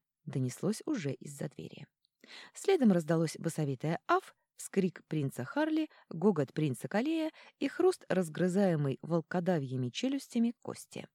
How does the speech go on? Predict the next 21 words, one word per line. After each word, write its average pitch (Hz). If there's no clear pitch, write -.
Кай 381
подал 208
Бруни 165
руку 349
и 330
тоже 160
поднялся. -
«Благодарю 175
за 196
завтрак, -
отец. 120
Мы 392
хотели 269
бы 180
отправиться 175
в -
мое 165
поместье. -
Ты 147
не 147
возражаешь?» 143